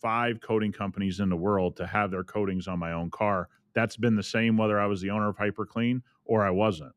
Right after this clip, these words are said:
There wasn't never five good coating companies that I would trust to put the coating on my car.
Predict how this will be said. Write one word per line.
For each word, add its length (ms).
There 160
wasn't 400
never 500
five 360
good 220
coating 260
companies 440
that 100
I 120
would 100
trust 300
to 60
put 180
the 40
coating 320
on 80
my 120
car. 200